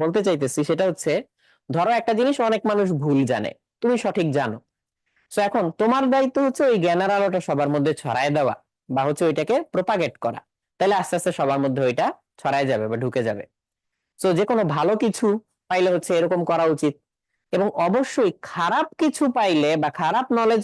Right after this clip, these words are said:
তোমার মাথায় আসলে বরং উল্টাটা করা উচিত, যে এটা যত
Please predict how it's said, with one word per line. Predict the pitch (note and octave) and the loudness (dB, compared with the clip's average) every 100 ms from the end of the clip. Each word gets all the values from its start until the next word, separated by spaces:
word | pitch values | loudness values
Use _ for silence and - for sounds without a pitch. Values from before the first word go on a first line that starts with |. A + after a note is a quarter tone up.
| A3+ | 0
তোমার | G#3 F#3+ | 0 0
মাথায় | F3 E3+ D3+ | 0 0 -2
আসলে | C3+ - D3 C4 - _ _ - | -2 -2 0 0 -4 _ _ -4
বরং | D#3 E3+ D#3 | -2 -2 -2
উল্টাটা | E3+ F3+ A#3+ F#3 D#3 | -2 0 -2 -2 -2
করা | C3 B2 | 0 0
উচিত, | A2 G2+ G#2 A2+ | -2 -8 -10 -2
যে | D3 | -2
এটা | C#3+ F3 | 0 0
যত | D3 | 0